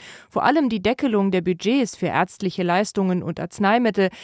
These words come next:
seit dreißig Jahren das Mittel, um die Krankenkassenbeiträge im Zaum zu halten,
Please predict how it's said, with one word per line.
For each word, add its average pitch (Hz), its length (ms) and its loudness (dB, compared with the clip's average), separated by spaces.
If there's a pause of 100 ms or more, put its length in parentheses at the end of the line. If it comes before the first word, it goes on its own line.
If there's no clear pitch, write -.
(180)
seit 208 220 -2
dreißig 247 400 0
Jahren 233 440 2
das 233 340 2
Mittel, 233 320 0
um 190 200 0
die 185 80 -2
Krankenkassenbeiträge 185 1200 -2
im 156 140 -2
Zaum 220 280 0
zu 190 200 -2
halten, 180 340 0